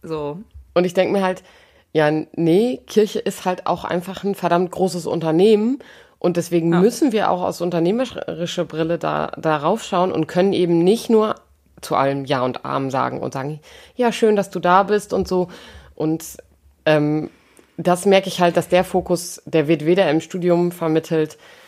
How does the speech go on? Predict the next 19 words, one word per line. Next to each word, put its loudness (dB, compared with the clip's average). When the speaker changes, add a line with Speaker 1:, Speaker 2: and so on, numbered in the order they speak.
Speaker 2:
äh, 4
noch 2
da, 2
danach 0
in -2
Ausbildung. 2
Und -2
ich -12
finde 2
den 0
aber 0
total 0
relevant. -4
Speaker 1:
Ja. -4
Ich -6
muss -4
gerade 0
sehr 0
an -4